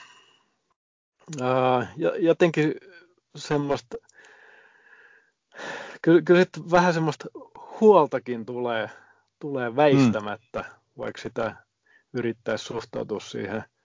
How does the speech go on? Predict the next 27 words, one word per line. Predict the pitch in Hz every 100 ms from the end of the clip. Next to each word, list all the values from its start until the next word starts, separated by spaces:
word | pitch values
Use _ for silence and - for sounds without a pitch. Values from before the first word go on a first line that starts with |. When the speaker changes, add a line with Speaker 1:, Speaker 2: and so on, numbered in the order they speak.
| _ _ _
Speaker 1:
siihen | - 117 98
silleen | 95 107 107 110 -
avoimin | 131 113 113 107 104
mielin, | 107 110 104 104
mut | 98 -
kyllä | - 120
sitä | - 127 113 - _ _ _ _ _ -
just | 123 -
miettii | 131 120 - 117
aika | 110 107 -
paljon | 113 110 107
sitä, | 107 98 113 104 - _ _
sitä | - 113 110
niinku, | 107 107 107
et, | 113 - 160
et | -
ei, | - 139 139
ei | 147
pysty | 127 147 - 127
ihan | 117 117
silleen | 113 113 113 113 - _ _ _ _ _ _ _ _ _ _ - _ _ -
carpe | 151 127 _ 131 117
diem | 131 143 123
henkisesti | 101 101 101 107 98 101 - 117
enää | 113 113 107 101 - -
suhtautumaan | - 131 117 - 113 107 98 98
tähän | 104 101 98